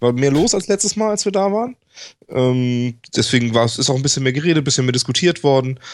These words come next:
Letztes Mal war es ja mehr so, mehr Vortrag, äh, vortragsmäßig. Fand ich auch ganz interessant, aber dieses Mal ist mehr Gespräche zustande gekommen.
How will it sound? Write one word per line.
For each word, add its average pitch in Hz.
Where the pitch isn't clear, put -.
Letztes 123
Mal 123
war 113
es 110
ja 110
mehr 107
so, 104
mehr 104
Vortrag, -
äh, 135
vortragsmäßig. 143
Fand -
ich -
auch -
ganz 147
interessant, 127
aber 107
dieses 110
Mal 107
ist 104
mehr 104
Gespräche 147
zustande 113
gekommen. 104